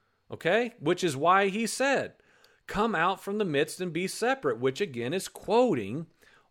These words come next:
Old Testament text. And so,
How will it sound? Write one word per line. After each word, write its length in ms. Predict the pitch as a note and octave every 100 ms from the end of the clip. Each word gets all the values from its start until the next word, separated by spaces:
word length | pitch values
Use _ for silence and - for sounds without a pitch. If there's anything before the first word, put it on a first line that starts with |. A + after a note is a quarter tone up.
| -
Old 400 | E3 G3+ G#3+ G#3
Testament 680 | - F#3+ - C#3+ C3+ E3 -
text. 640 | - A3 - - - - _ _ _ _ _ _ _ _ _ -
And 140 | C#3+
so, 400 | E3+ D#3+ D#3+